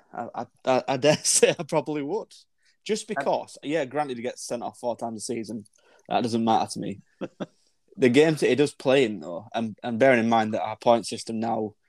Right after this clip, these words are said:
Speaker 1: is dictated to and a better for the defensive midfielders, he
Speaker 2: Mm.
Speaker 1: broke up so much of the play. He used to drive with, and take the ball past people like they weren't there. A bit like what Yaya used to do, um, for City. And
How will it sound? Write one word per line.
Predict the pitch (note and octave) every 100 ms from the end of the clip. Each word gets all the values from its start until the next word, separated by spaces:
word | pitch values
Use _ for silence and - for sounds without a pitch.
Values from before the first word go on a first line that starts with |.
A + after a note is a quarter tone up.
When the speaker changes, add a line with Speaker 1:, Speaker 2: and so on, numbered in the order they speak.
| _ _ _ -
Speaker 1:
is | A2+ G#2+ G#2 - - -
dictated | B2+ - - A2+ G2 -
to | A2 G#2
and | - G#2+
a | G#2
better | A#2+ G#2+
for | G#2 A2 G#2+ A2 A2 -
the | A2
defensive | - - A#2 - A2+
midfielders, | G#2+ - A#2+ G#2+ - - - _ _ _ _
he | A#2
Speaker 2:
Mm. | G#2+
Speaker 1:
broke | B2+ B2+
up | C3+ -
so | - C3+
much | B2+ G#2 C#3+
of |
the | B2+
play. | - B2 A2+ G2 A2+ - _ _ _ -
He | G#2+
used | A2+ -
to |
drive | G#2+ A#2+ A#2+ B2 A2
with, | A#2+
and | A#2+
take | A2 B2+ A2 - _
the | A2
ball | A2+ A#2
past | A2 A2+ -
people | A2+ -
like | A2
they | G#2+
weren't | A2 G#2
there. | G#2 G#2+
A |
bit | A2+ C#3+
like | D3+ A#2+ - - - _
what | - A#2+
Yaya | B2 C#3 C3+ A2+
used | A2 G#2
to | -
do, | A2+ G#2 G2+ _
um, | - A2 G#2+
for | G2+ -
City. | - C3 - - _ _ - _ _ _ _
And | - G#2+ G#2 G2